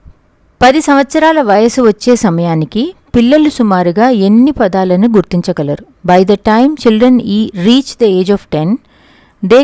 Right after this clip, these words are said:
can recognize approximately how many words? ఇరవై వేల వర్డ్స్, ట్వంటీ థౌజండ్ వర్డ్స్, ఇరవై ఐదు వేలు, ట్వంటీ ఫైవ్ థౌజండ్, ముప్పై వేలు, థర్టీ థౌజండ్, థర్టీ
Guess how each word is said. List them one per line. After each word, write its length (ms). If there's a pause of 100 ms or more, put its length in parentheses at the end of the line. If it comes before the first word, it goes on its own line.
can 120 (100)
recognize 580
approximately 760 (140)
how 140 (200)
many 240 (120)
words? 300 (680)
ఇరవై 320
వేల 300
వర్డ్స్, 380 (120)
ట్వంటీ 320
థౌజండ్ 420
వర్డ్స్, 420
ఇరవై 200 (140)
ఐదు 240
వేలు, 380 (100)
ట్వంటీ 260
ఫైవ్ 300 (100)
థౌజండ్, 380 (640)
ముప్పై 420
వేలు, 360 (160)
థర్టీ 280
థౌజండ్, 460 (260)
థర్టీ 320